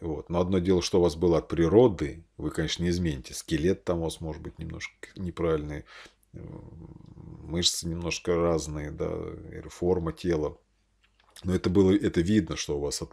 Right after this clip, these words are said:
от рождения, а что вы уже сами приобрели. Это все элементарно видно, и все, все мы это все понимаем. Да, зачастую просто отвергаем истину. Вот. Ну, давайте еще почитаем, поговорим.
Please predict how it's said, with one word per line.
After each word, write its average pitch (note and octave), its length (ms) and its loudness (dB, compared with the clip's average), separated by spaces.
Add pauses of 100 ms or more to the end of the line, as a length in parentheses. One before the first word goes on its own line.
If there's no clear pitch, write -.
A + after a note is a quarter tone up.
от D#2 160 -2
рождения, E2 560 2
а B1 100 -6
что G2 260 -2
вы D2+ 120 -8
уже C2+ 160 -10
сами - 400 -8
приобрели. - 640 -12
Это - 160 -12
все - 180 0
элементарно E2+ 580 0
видно, E2 420 -4
и D2+ 160 -16 (200)
все, - 300 -12
все A#2 200 2
мы G2 100 2
это - 80 -6
все A2 120 2
понимаем. G#2+ 520 2 (920)
Да, D#2 200 -4
зачастую - 360 -6
просто E2 340 0
отвергаем E2+ 560 2
истину. - 600 -8 (1080)
Вот. C#2 220 -12 (360)
Ну, A#2 200 -4
давайте F2 500 2
еще - 220 -6
почитаем, E2 800 -4
поговорим. C#2+ 500 -6